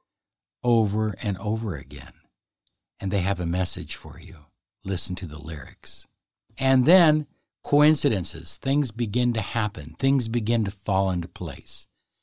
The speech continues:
You'll start experiencing coincidences.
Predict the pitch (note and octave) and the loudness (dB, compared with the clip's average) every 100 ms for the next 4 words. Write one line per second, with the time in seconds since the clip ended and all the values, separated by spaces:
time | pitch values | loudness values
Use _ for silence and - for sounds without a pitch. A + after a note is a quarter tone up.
0 | _ _ _ _ _ G#2 F#2+ - A#2 A2 | _ _ _ _ _ -2 -2 0 2 2
1 | A2+ - G#2+ - - - B2+ A#2+ G2 - | 0 -6 -8 -8 -6 0 2 2 0 -2
2 | F#2 E2 D#2+ _ _ _ - G2 F#2 F#2+ | -4 -4 -8 _ _ _ -6 -2 0 -2
3 | - D#2+ C#2+ - - D#2 - - | -2 -8 -10 -12 -12 -14 -16 -16